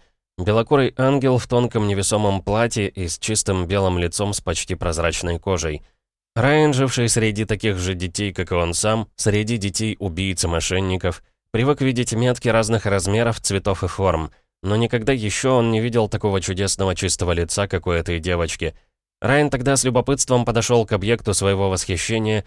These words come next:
и был встречен робкими попытками девочки выглянуть достаточно далеко из-за спины матери,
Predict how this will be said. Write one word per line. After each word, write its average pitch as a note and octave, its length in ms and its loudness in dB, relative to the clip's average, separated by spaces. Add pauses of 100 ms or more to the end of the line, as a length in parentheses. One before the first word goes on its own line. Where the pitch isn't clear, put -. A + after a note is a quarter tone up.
(220)
и G#2 80 -4
был B2 200 4
встречен B2+ 500 2
робкими A2+ 400 2
попытками G2+ 560 0
девочки G#2 420 -2
выглянуть F#2+ 540 0
достаточно F#2 640 -2
далеко F2+ 320 -2
из-за E2+ 240 -2
спины F2+ 300 0
матери, G2 420 0